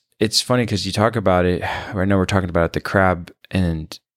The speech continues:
when I was reading back on what some of the things Alice Bailey was presenting, um,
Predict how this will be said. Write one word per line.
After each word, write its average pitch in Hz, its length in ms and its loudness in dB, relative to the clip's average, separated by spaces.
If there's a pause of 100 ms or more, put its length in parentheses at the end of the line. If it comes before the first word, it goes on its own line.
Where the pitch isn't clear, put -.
(160)
when 92 240 2
I 85 100 4
was 82 180 0
reading 90 280 2
back 82 260 0
on 82 100 -2
what 78 260 -6
some 95 160 -2
of 87 40 -2
the 82 80 0
things 87 260 -2
Alice 82 320 0
Bailey 87 280 2
was 80 140 -2
presenting, 82 640 -4 (120)
um, 82 440 -4